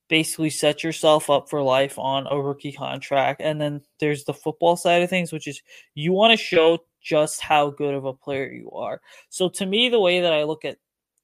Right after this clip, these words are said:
everything is this, is that the seasons that you accumulate in college football, whether it's two, three, or four years, those are essentially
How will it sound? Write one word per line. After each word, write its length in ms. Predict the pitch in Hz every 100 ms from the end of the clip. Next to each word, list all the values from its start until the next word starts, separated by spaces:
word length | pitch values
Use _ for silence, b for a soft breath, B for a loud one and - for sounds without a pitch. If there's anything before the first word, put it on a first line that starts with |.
| _ _
everything 440 | 143 147 147 156 139
is 180 | 135 -
this, 300 | - - -
is 280 | 143 139 -
that 280 | - 135 - _
the 140 | 151 147
seasons 540 | - 190 190 180 208
that 220 | 196 190
you 100 | 180
accumulate 720 | 151 - 156 147 147 147 151
in 100 | 143
college 460 | 139 - 131 135 131
football, 560 | - 139 135 135 131 135
whether 280 | 139 143
it's 280 | 139 139 -
two, 260 | - 165 160
three, 240 | 147 147
or 80 | 139
four 300 | 127 139 135
years, 400 | 127 127 147 - _ B B B B _
those 400 | 135 160 190 240
are 160 | 277 269
essentially 920 | - - 151 147 - 190 208 254 254